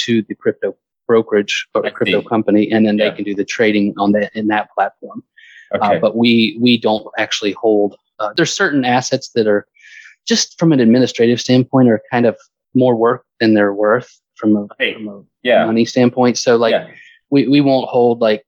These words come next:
Speaker 1: tax deed certificates. You know, clients can set up, we have solutions. They can set up an L L C to hold those, and we can
Speaker 2: Yeah.
Speaker 1: fund the L L C.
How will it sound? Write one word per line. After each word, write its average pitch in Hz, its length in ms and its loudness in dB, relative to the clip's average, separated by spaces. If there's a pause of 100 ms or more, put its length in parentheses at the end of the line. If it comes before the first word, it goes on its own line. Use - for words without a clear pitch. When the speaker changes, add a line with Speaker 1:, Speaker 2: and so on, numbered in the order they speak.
Speaker 1:
tax - 460 -6
deed 117 220 -2
certificates. - 1000 -4
You 110 100 -12
know, 107 160 -4
clients 143 360 -4
can 139 120 -2
set 143 160 -2
up, 147 140 -4
we 135 120 -6
have 190 120 -2
solutions. 143 640 -2
They - 100 0
can 120 140 -2
set 147 160 -2
up - 100 -4
an 120 60 2
L 123 120 4
L 113 140 2
C 170 380 0
to - 160 -10
hold 104 260 -2
those, 104 340 0
and 107 140 -8
we 123 80 2
can - 120 -2
Speaker 2:
Yeah. - 60 -2
Speaker 1:
fund 110 240 0
the 107 120 0
L 107 120 2
L 101 140 0
C. 110 400 -4